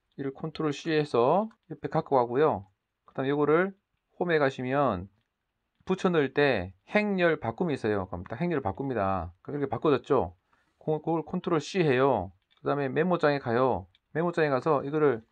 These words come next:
붙여 넣습니다. 그럼 붙여 넣으면 어떻게 되느냐면 잘 보이진 않겠지만 요 사이에 탭이 하나 들어있어요. 아, 지금 이 같은 경우는 잘 안 보이는데 컨트롤 C에서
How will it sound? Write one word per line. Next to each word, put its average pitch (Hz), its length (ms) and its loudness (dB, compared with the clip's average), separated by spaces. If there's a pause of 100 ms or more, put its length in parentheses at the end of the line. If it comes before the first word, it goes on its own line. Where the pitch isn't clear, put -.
(280)
붙여 185 160 -2
넣습니다. 113 800 2 (100)
그럼 107 180 -10
붙여 - 180 -4
넣으면 170 120 4
어떻게 139 160 2
되느냐면 127 640 0 (280)
잘 170 280 2
보이진 185 280 4
않겠지만 147 400 0
요 147 60 0
사이에 139 680 0 (800)
탭이 240 240 2
하나 175 160 4
들어있어요. 110 680 0 (640)
아, 87 220 -16
지금 - 260 -20
이 - 40 -14
같은 131 240 -6
경우는 113 400 -4 (600)
잘 92 140 -2
안 104 100 -2
보이는데 120 360 -2
컨트롤 135 580 -2 (560)
C에서 131 800 -2